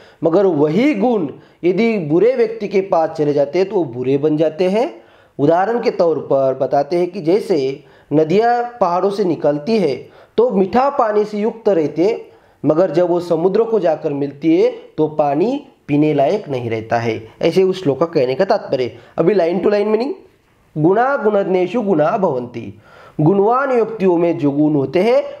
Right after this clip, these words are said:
वह गुण ही रहते हैं, परंतु "ते निर्गुणं प्राप्य भवन्ति दोषाः", मगर वे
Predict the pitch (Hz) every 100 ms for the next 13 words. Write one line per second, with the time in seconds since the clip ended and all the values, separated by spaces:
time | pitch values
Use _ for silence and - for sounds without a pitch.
0 | - 175 175 240 202 151 170 190 233 302
1 | 349 214 - 156 135 151 151 - - _
2 | _ _ 151 165 160 135 - 160 156 127
3 | 107 - _ _ _ - 202 247 254 226
4 | 180 160 160 151 147 147 139 139 - 190
5 | 202 147 139 139 135 220 240 214 214 190
6 | 160 123 - - _ 139 143 147 143 143
7 | 147 139